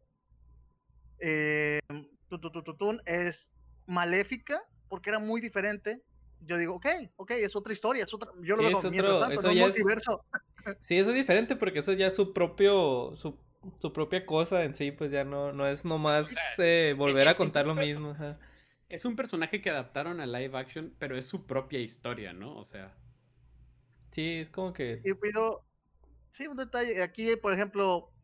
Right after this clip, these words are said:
Speaker 1: em, ya están aquí, por ejemplo, ya empezaron, ya empezaron, sabía que esto iba a pasar. Cobos, en serio, saludos a
Speaker 2: <laughs>
Speaker 1: Antonio Cobos, en serio. Antonio,
Speaker 2: <laughs>
Speaker 1: ah, hay un Eduardo Cobos en San, en San Luis Potosí, qué chilo.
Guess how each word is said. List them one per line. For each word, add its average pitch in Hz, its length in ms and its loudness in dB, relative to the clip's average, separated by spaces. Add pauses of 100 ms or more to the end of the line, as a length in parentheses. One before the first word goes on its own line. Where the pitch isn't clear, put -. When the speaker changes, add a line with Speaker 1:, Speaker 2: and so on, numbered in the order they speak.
Speaker 1:
em, 165 480 2 (280)
ya 185 180 2
están 208 300 0
aquí, 202 200 -4
por 151 120 -8
ejemplo, 156 280 -6
ya 156 100 -4
empezaron, 160 760 -4 (160)
ya 143 80 -12
empezaron, 175 480 -6
sabía 185 280 -8
que 202 100 -10
esto - 120 -14
iba 208 80 -4
a - 60 -8
pasar. 180 320 -4 (260)
Cobos, 262 580 4
en 180 120 -4
serio, 202 640 0 (200)
saludos 175 500 2
a 180 80 4
Speaker 2:
<laughs> 175 220 -2
Speaker 1:
Antonio 196 240 -6
Cobos, 165 600 0
en 151 140 -12
serio. 160 580 -4 (280)
Antonio, 180 540 4
Speaker 2:
<laughs> 160 260 -2
Speaker 1:
ah, 220 160 0 (340)
hay 214 60 0
un 240 100 2
Eduardo 240 340 2
Cobos 233 300 0
en 220 140 -8
San, 175 240 -8 (120)
en 175 140 -8
San 170 140 -12
Luis 190 140 -10
Potosí, 226 360 -10
qué 233 120 -16
chilo. 330 380 -8